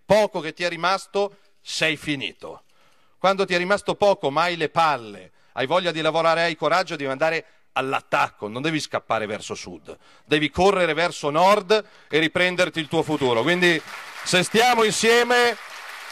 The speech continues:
ci toglieremo delle belle soddisfazioni. Io vi saluto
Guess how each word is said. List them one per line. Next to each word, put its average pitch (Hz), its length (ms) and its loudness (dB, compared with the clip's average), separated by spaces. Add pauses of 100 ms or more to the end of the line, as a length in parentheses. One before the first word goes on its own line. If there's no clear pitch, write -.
(240)
ci 220 160 0
toglieremo 226 560 4
delle 202 220 2
belle 220 320 2
soddisfazioni. 233 920 -6 (3750)
Io 214 200 6
vi 220 100 0
saluto 254 680 2